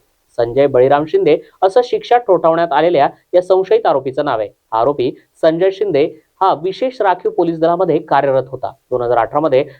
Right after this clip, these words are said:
दौंडमधील नगरमोरी चौक आणि जिजामाता नगर परिसरामध्ये गोपाळ शिंदे,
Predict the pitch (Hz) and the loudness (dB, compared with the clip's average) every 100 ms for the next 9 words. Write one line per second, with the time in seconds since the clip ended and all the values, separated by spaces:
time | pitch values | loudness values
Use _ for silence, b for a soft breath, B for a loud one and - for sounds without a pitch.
0 | - 147 190 208 147 151 170 143 175 190 | -2 2 2 0 -2 -2 -4 -2 0 0
1 | 185 175 196 160 127 - 160 165 135 147 | 0 0 0 0 -2 -4 -2 -2 -4 -2
2 | 170 180 190 185 151 143 131 131 143 156 | 0 0 0 0 -2 0 -2 0 0 2
3 | 123 B B _ 123 123 120 117 185 185 | 0 B B _ 0 2 2 0 -2 0
4 | 123 | 0